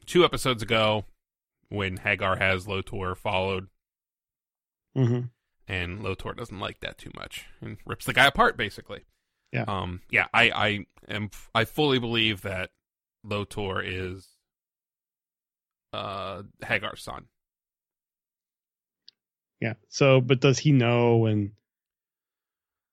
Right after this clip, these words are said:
Speaker 2: she obviously didn't. I mean, di-, did she have him before the whole Minerva dying, going, turning into Hagar?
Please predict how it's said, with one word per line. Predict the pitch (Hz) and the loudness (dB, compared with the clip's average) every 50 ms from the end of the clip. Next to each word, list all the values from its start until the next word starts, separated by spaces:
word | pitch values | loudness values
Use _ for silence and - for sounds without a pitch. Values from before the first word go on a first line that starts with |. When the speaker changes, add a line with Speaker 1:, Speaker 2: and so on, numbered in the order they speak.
| _ _ _ _ _ _ _ _ _ _ | _ _ _ _ _ _ _ _ _ _
Speaker 2:
she | - - - - 165 156 | -2 2 6 8 8 10
obviously | 147 151 151 143 151 147 135 - 156 143 135 | 10 8 8 8 8 6 6 6 6 6 6
didn't. | 127 147 147 135 127 135 131 135 - _ - | 6 6 6 6 4 2 0 0 -2 _ -10
I | 147 143 - _ _ _ - 160 | -10 -10 -12 _ _ _ 4 6
mean, | 147 143 135 127 | 6 6 6 6
di-, | 160 160 - _ - | 4 2 2 _ 0
did | 165 160 156 147 139 127 131 - _ _ | 4 6 6 6 4 2 -4 -8 _ _
she | - - - 180 165 143 | -6 -2 0 2 4 4
have | 131 156 160 160 156 135 | 4 4 4 4 4 4
him | 160 156 151 147 147 139 131 - _ _ _ _ _ _ _ _ _ _ _ _ _ | 4 6 6 6 4 2 0 -4 _ _ _ _ _ _ _ _ _ _ _ _ _
before | - 160 139 - - - - 151 147 143 151 151 147 147 147 147 143 143 143 143 135 | -4 -4 -4 -4 -8 -8 -2 2 6 8 8 8 10 10 10 8 8 8 8 6 6
the | 131 147 | 4 2
whole | 120 117 139 143 139 139 135 135 135 131 123 123 - _ _ _ _ _ _ _ _ _ _ _ _ _ _ _ _ _ _ _ _ _ _ _ _ _ - | 2 4 4 6 6 8 8 8 6 6 4 0 -4 _ _ _ _ _ _ _ _ _ _ _ _ _ _ _ _ _ _ _ _ _ _ _ _ _ -10
Minerva | 147 127 143 139 139 135 135 127 127 135 131 | -6 -2 2 4 6 6 6 6 6 6 6
dying, | 123 131 127 131 131 135 131 131 127 127 | 6 6 6 6 6 6 6 6 4 4
going, | 120 135 127 127 123 123 123 123 123 - - | 4 4 4 4 4 2 2 0 -2 -6 -8
turning | - - 139 135 135 | -4 -2 0 2 2
into | 135 127 131 117 | 2 2 2 2
Hagar? | 110 123 131 127 131 131 131 131 131 127 127 123 123 | 2 2 4 6 6 8 8 8 10 8 8 6 4